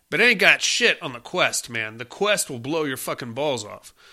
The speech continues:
Uh, totally agree about being more of, uh, wait a minute. Okay, totally agree about being more for the Addams Family over the Munsters,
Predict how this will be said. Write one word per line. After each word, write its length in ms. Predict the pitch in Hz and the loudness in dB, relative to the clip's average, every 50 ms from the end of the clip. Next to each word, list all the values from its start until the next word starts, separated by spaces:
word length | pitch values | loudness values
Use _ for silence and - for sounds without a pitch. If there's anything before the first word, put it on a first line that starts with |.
| - - - _ - | -20 -20 -20 _ 2
Uh, 260 | - 156 160 160 160 160 165 | 6 8 10 10 8 8 6
totally 360 | - 269 311 311 302 285 269 | 8 8 8 8 8 8 8
agree 240 | 240 208 254 262 269 | 8 6 4 4 6
about 280 | 269 262 254 226 196 214 | 8 8 6 6 6 4
being 240 | 233 240 233 226 220 | 6 6 6 4 2
more 640 | 220 220 226 226 226 226 233 226 226 226 226 220 - | 0 2 4 6 6 8 10 10 10 10 8 6 2
of, 460 | - 226 214 208 208 202 196 185 185 | 4 4 4 6 4 2 0 -2 -2
uh, 240 | 175 165 160 151 143 | 0 2 2 2 2
wait 240 | 143 156 143 123 113 | 0 -2 -4 -4 -4
a 60 | 110 | -8
minute. 320 | 107 110 113 117 127 139 - | -10 -8 -8 -8 -8 -6 -6
Okay, 240 | 156 151 - 180 175 | -6 0 2 2 4
totally 440 | - 220 247 277 294 277 269 247 | 6 6 6 6 6 6 4 4
agree 200 | 226 202 240 233 | 4 4 4 4
about 280 | 226 208 220 220 214 202 | 4 6 6 6 6 4
being 200 | 226 226 220 214 | 2 -2 -2 -2
more 300 | 208 208 214 214 214 208 | -2 -2 0 2 2 2
for 200 | 202 - - 202 | 0 -2 -4 -4
the 160 | 190 190 185 180 | -4 -4 0 2
Addams 340 | 196 196 208 214 202 - | 2 2 4 4 0 0
Family 400 | - 190 180 175 180 180 180 175 | 2 2 0 0 2 0 -2 -2
over 160 | 175 175 170 180 | -2 -2 -4 -4
the 80 | 156 | -4
Munsters, 720 | 143 160 190 240 285 247 - - - 139 135 143 156 - | -4 -2 -2 -2 0 0 -4 -4 -4 -6 -6 -6 -6 -10